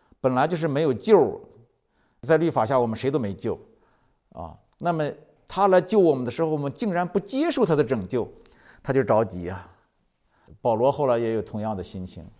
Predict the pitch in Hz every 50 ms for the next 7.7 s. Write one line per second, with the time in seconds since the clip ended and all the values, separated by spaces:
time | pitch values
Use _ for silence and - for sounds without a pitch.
0 | _ _ _ _ _ 104 98 - - 131 123 117 107 110 110 107 101 107 110 -
1 | - 120 104 101 95 98 - - 135 - - 110 - - - - - - - 107
2 | - - - - - - 117 101 147 151 143 - 135 113 107 110 107 - - 123
3 | 117 117 135 127 113 113 110 - - - 104 95 95 120 117 110 107 117 110 95
4 | 104 90 90 - _ _ - - - _ _ _ 120 123 120 - - 147 135 160
5 | 151 131 - 139 135 117 104 - - 123 120 117 123 120 110 101 101 104 110 104
6 | 104 120 110 117 104 92 104 113 120 135 143 131 101 175 165 156 156 127 - 143
7 | - 165 110 110 - - 156 123 101 113 - 127 -